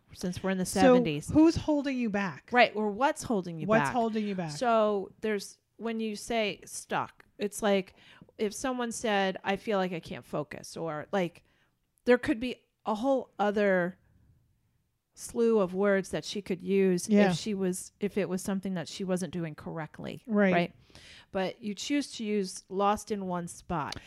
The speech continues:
Speaker 1: which
Speaker 2: I
Speaker 1: means that you're, I feel like, you know, like a drain.
Speaker 2: Yeah.
Speaker 1: You know, like you're just spiraling, spiraling in the same spot.
Speaker 2: Yeah.
Speaker 1: So what is it that you keep, you know, spiraling? Now, what you can do is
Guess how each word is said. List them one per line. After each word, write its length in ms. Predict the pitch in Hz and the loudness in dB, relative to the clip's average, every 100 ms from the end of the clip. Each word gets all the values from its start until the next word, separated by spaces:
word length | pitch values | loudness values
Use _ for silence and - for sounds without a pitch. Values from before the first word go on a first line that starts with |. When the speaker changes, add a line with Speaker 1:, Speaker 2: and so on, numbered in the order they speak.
| - - | -18 -8
Speaker 1:
which 240 | 220 262 247 | -2 0 0
Speaker 2:
I 20 | |
Speaker 1:
means 240 | 254 254 | -2 -4
that 220 | - 220 - | -2 -4 -4
you're, 600 | 208 220 220 208 202 180 - | -6 0 2 2 2 -2 0
I 160 | 202 220 | 0 0
feel 320 | - 202 190 | 0 0 2
like, 380 | 190 180 175 - | 4 2 0 -6
you 100 | 233 | -4
know, 140 | 240 214 | -2 0
like 180 | 202 | 0
a 60 | 185 | -2
drain. 560 | 185 208 202 165 - 165 | -4 -2 -2 -2 -6 2
Speaker 2:
Yeah. 260 | 208 196 | 6 6
Speaker 1:
You 100 | 170 | 6
know, 100 | 226 | 4
like 160 | 208 196 | 4 4
you're 60 | 208 | 0
just 180 | 214 - | -2 -4
spiraling, 800 | - 220 226 240 240 233 226 226 | 2 6 6 6 4 0 -4 -6
spiraling 540 | - 214 208 208 202 | -4 0 2 0 -2
in 80 | 185 | -4
the 80 | 185 | -6
same 480 | - 226 208 208 | -4 -4 -4 -4
spot. 600 | 196 - - 180 160 147 - - | -8 -10 -4 0 0 -2 -8 -2
Speaker 2:
Yeah. 300 | 202 190 175 175 _ _ _ _ - - - - - - | 2 4 2 -2 _ _ _ _ -18 -18 -18 -20 -20 -16
Speaker 1:
So 420 | - 226 196 190 - | 0 4 4 4 0
what 360 | 202 220 226 | 4 8 10
is 220 | 220 208 | 10 8
it 160 | 202 170 | 2 0
that 180 | 185 - | -2 -2
you 100 | 180 | -8
keep, 440 | - 190 - - - _ _ _ - | -10 -12 -12 -14 -16 _ _ _ -4
you 100 | 208 | -2
know, 140 | 185 | 0
spiraling? 640 | 170 - 185 165 160 - - - - - | -4 -4 0 0 0 -6 -14 -20 -20 -4
Now, 300 | 240 233 220 - _ _ _ _ _ | 2 2 2 -4 _ _ _ _ _
what 380 | - 208 233 - _ - | -8 2 2 2 _ -14
you 200 | 208 208 | -8 -6
can 320 | - 285 277 | -2 -2 -2
do 260 | 226 202 196 | 0 0 0
is 280 | 185 190 | -2 -4